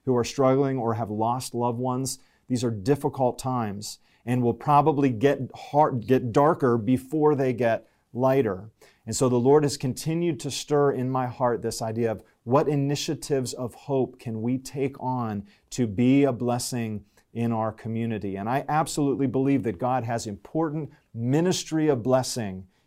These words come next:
in store for us in the coming days, weeks, and months. But we have to have eyes to see it. We have to be quiet to hear it. We've got to listen to see what God would call us to do. And so we're in that posture.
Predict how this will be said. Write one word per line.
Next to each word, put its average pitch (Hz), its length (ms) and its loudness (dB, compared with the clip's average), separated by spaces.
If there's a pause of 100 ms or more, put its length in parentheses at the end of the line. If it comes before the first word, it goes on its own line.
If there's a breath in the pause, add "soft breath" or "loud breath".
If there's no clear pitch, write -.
(120)
in 131 220 0
store 127 360 0
for 117 220 0
us 104 380 -4 (240)
in 113 160 0
the 117 80 0
coming 120 340 0
days, 123 480 4 (260)
weeks, 120 460 0
and 117 220 -4
months. 110 320 -6 (160)
But 120 80 -6
we 123 140 -4
have 131 200 -6
to 139 80 -6
have 123 220 0
eyes 110 240 -4
to - 100 -12
see 110 220 -8
it. 98 200 -12 (560)
We 113 100 -4
have 123 180 -2
to 135 80 -4
be 117 100 0
quiet 120 500 -2
to 120 80 -6
hear 107 300 -6
it. 104 220 -18 (280)
We've 107 120 -8
got 117 140 -4
to 113 80 -2
listen 117 360 -4
to 107 80 -2
see 110 240 -4
what 104 240 -6
God 101 340 -6
would 104 180 -10
call 101 280 -10
us 104 140 -14
to 104 100 -12
do. 107 280 -12 (300 soft breath)
And 120 120 -2
so 139 100 2
we're 143 260 6
in 147 220 2
that 131 220 0
posture. 127 580 0